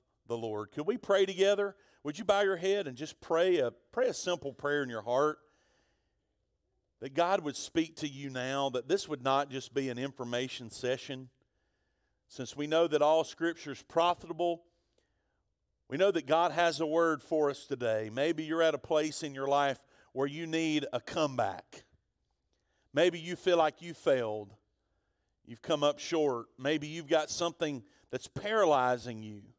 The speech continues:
that you've done. And God brought you here today to remind you of His grace and to remind you that you can have a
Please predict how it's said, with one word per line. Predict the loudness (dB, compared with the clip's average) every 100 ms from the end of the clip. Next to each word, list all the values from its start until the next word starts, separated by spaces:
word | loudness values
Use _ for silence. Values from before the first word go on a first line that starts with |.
| _ _ _ _ _ _ _ _ _ _
that | -10
you've | -8 -6
done. | 4 6 4 0 -8 -20 _ _ _ _ _ _ _ _ _ _ -16
And |
God | 0 2 4
brought | 4 2 2
you | -4
here | -4
today | -2 4 4
to | 4
remind | -2 0 0 0 0
you | -4
of | -4
His | -4 -6
grace | -6 -2 -2 -4 -10 -18 -20 _ _ _ _ _ _ _ _ _ _
and | -14
to | -8
remind | -4 -2 0 0 0
you | -4
that | -2 -4
you | -4 -8 -8 -8
can | -8 -6 -6
have | -6 -2 0 0 -2 -4
a | -2 -2 -6